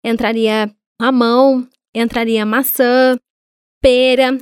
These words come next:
e sempre em conjunto com outros alimentos. Então, nunca comer a fruta sozinha, sempre fazer um contexto,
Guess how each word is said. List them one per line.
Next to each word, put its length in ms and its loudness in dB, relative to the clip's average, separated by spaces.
e 100 0
sempre 540 -2
em 100 -2
conjunto 640 0
com 160 0
outros 520 0
alimentos. 500 -2
Então, 320 -4
nunca 320 -2
comer 300 -2
a 40 -2
fruta 360 -6
sozinha, 560 -2
sempre 340 -8
fazer 480 2
um 100 2
contexto, 800 -4